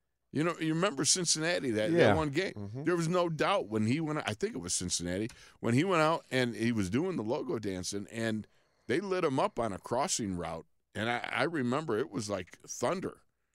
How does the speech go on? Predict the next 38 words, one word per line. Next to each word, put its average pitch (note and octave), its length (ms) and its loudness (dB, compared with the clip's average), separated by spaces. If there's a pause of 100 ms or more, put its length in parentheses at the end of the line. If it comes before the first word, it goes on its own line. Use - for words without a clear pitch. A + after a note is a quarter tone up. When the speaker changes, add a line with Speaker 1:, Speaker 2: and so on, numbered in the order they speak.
Speaker 1:
You G#2+ 100 -2
know, B2 100 4
I B2+ 40 4
mean, A#2 500 0
people D3+ 380 0
were G2+ 420 2
just, A2 240 -2
Speaker 2:
Yeah. F#2 280 2 (140)
Speaker 1:
you A#2+ 140 -2
know, A2 140 0
really, A#2+ 480 0 (360)
they D#3 80 0
were C#3 140 4
really C3+ 240 4
getting A#2 280 2
antsy C3 400 0
about A#2+ 280 0
him. B2+ 140 0
The G2 60 -2
p-, - 220 -10
other A2+ 200 2
players, B2 480 0
other A2 200 0
teams A#2+ 360 -2
were F2+ 200 0 (420)
you A#2+ 40 -4
know, A2 120 2
getting G2+ 340 -2 (120)
irate G2 560 0
over G2+ 240 0
what F#2+ 180 2
he F2+ 80 2
was D#2 160 -4
doing, F#2 400 -4
you A2 80 0
know? B2+ 320 -2
I B2 60 -2
mean, C3+ 180 0